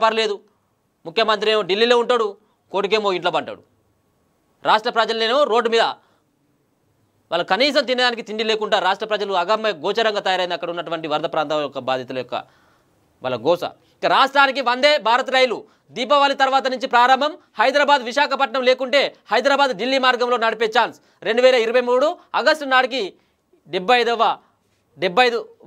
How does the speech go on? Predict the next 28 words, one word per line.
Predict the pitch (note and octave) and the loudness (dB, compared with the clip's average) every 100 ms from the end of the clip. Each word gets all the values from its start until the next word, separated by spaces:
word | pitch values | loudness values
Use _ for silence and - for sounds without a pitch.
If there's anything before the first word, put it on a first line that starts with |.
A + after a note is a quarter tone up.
| C#3+ | -6
వందే | F3+ A3+ B3+ D#3+ | -2 0 -2 0
భారత్ | E3 G#3 G#3+ E3 | 0 0 -2 -4
రైలు | E3+ D#3 | -2 -4
అట. | B2 C#3+ | -6 -4
రెండు | G#3 A#3 | -2 0
వేల | A#3 G3 | 0 0
ఇరవై | A3 A#3+ | 0 0
మూడు | A3+ B3+ C4+ | 0 2 0
ఆగస్టు | G3 A#3 A3 | 0 -2 -2
వరకు, | G#3 G3+ G#3+ G#3+ - E3 | -4 -2 -2 -4 -6 -4
ఆగస్టు | A#3 A#3 G3 | -4 0 -2
వరకు | G#3 G3+ C#3+ - C#3 D3 | 0 -4 -6 -12 -6 -4
డెబ్బై | F3+ B3 A#3+ | 0 2 2
ఐదు | A#3 G3+ - _ _ _ C3 D#3+ | 0 -4 -8 _ _ _ -6 0
భారత్కు | A3 A#3+ A3+ A3+ F3+ - D3+ | 0 -2 -4 -4 -4 -6 -2
రైలు | F3+ G#3 G#3+ | -2 0 0
కూడా | G3 | 2
రావడం | F3 F#3+ F3+ | 2 0 -2
కూడా | F3 D#3+ | -4 -4
జరుగుతుందని | D#3+ D#3 D#3 D3 | -6 -8 -10 -8
చెప్పేసి | D3+ D#3 | -10 -12
ఒక | D3 C3+ | -6 -6
వార్తను | C3 C3 | -6 -10
కూడా | A2+ G2+ | -14 -16
చూసుకోవచ్చు. | - F#2 - _ _ _ _ _ _ _ _ _ _ _ _ _ _ _ _ _ _ _ _ _ _ _ _ _ _ _ _ - F#3+ | -18 -20 -20 _ _ _ _ _ _ _ _ _ _ _ _ _ _ _ _ _ _ _ _ _ _ _ _ _ _ _ _ -4 2
ఎంతకాలం | C#4 C#4 C#4 C#4 C4 | 4 4 4 4 2
ఇలా? | G#3+ - _ _ _ - | 0 -2 _ _ _ -4
అవకాశం | B3 C#4+ D4+ C#4+ | -2 2 2 0